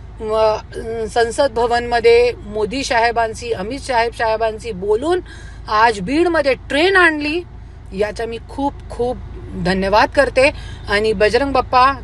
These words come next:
तुम्हाला खूप खूप आभार आमचे बीडवासियांचा. तुम्ही खूप खूप साथ दिला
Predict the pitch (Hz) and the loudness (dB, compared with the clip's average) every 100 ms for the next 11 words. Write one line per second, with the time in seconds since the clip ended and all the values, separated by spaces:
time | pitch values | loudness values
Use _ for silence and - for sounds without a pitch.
0 | - 208 208 214 - 277 294 - 277 254 | -6 -2 0 0 0 0 0 0 -2 2
1 | 220 220 240 254 - - - 220 220 247 | 4 6 6 2 -8 -12 -4 -2 0 0
2 | 226 175 247 339 302 269 269 254 233 226 | 0 0 0 4 6 4 2 0 0 0
3 | 247 233 254 - - - - 269 262 294 | 2 2 2 -8 -18 -16 -8 -6 -6 -6
4 | - 320 311 302 - - - 269 285 285 | -2 -2 -2 -6 -6 -6 2 2 2 2
5 | 269 294 | 2 2